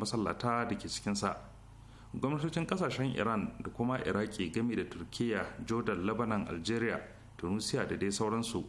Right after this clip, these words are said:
sun yi kakkausar suka a kan gwamnatin Yahudawan Isra'ila dangane da ta'asar da take tafkawa a kan musulmin birnin Kudus, tare da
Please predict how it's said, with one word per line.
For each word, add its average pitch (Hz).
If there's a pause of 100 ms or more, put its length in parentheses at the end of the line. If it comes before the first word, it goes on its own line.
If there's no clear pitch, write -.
(540)
sun 98
yi 101
kakkausar 104
suka 120
a 90
kan 107
gwamnatin 104
Yahudawan 110
Isra'ila 95 (560)
dangane 82
da 92
ta'asar 101
da 104
take 98
tafkawa 95
a -
kan -
musulmin 95
birnin 101
Kudus, 101 (600)
tare 92
da 101